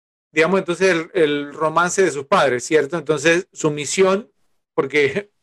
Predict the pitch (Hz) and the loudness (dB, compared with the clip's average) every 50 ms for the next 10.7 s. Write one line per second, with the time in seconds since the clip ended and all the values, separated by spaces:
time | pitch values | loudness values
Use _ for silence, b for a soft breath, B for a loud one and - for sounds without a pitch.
0 | _ _ _ 147 123 190 196 - _ _ _ _ _ _ _ _ _ 170 160 156 | _ _ _ 0 2 2 0 0 _ _ _ _ _ _ _ _ _ -6 -2 0
1 | 156 151 147 151 165 - _ _ - 165 151 147 147 143 139 139 135 156 - - | 2 2 2 2 0 -4 _ _ -4 -2 0 0 2 2 2 2 0 -2 -4 -6
2 | 170 147 147 143 143 139 139 139 139 139 135 156 165 190 180 175 143 - 160 160 | -8 -6 -2 0 0 2 2 2 0 0 0 0 -2 0 0 0 0 2 0 0
3 | 160 - 170 175 165 170 170 165 165 165 180 190 185 185 180 185 170 156 - 165 | 2 2 2 2 2 2 0 0 0 -2 -2 -2 -2 -2 -2 0 0 0 0 -2
4 | 156 - 175 185 170 151 147 139 135 - 165 165 170 170 - 190 156 156 151 156 | 0 0 0 0 0 0 -2 -2 0 -2 0 0 0 0 0 0 0 2 2 2
5 | 160 160 151 151 143 139 135 160 156 151 - 185 180 151 135 - 143 139 143 151 | 2 0 -2 -6 -8 -4 -2 0 0 2 2 2 0 0 0 -2 -4 -2 -2 0
6 | 156 170 160 - _ 180 170 160 156 160 165 180 175 156 143 143 143 143 139 147 | 0 0 0 0 _ 0 0 0 -2 -4 -4 -4 -2 -2 0 0 2 2 2 2
7 | 147 147 139 135 143 165 - - 165 160 160 170 170 160 151 - - 147 135 147 | 0 0 -2 -2 -2 -2 0 0 0 0 -2 -4 0 2 2 2 2 -2 -4 -2
8 | 151 156 160 165 156 139 127 131 - - 143 131 120 - - 170 147 147 - - | 0 0 2 2 2 2 0 -2 -2 -2 -2 -2 -2 0 0 0 0 0 -2 -6
9 | - - _ _ _ _ _ _ _ - 143 143 147 143 - 160 143 165 165 160 | -16 -20 _ _ _ _ _ _ _ -10 -4 -4 -4 -4 -4 -4 -2 0 0 0
10 | 156 - - 160 147 - - 160 156 160 170 175 - | 0 -2 -2 -4 -2 0 0 0 0 0 0 -2 -6